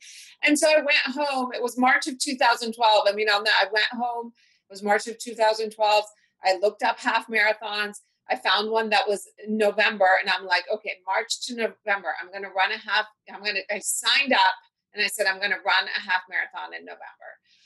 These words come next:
And I started training. I absolutely hated it initially.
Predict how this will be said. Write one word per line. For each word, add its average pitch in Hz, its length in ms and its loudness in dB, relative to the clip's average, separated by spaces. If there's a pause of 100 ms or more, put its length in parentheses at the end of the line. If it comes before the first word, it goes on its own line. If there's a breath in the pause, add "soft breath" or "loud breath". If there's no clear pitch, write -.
(120)
And 196 420 2 (380)
I 196 260 0 (140)
started 220 460 0
training. 214 560 0 (100)
I - 220 -12 (160)
absolutely 214 920 -4
hated 226 360 0
it 247 180 0 (120)
initially. 254 640 -6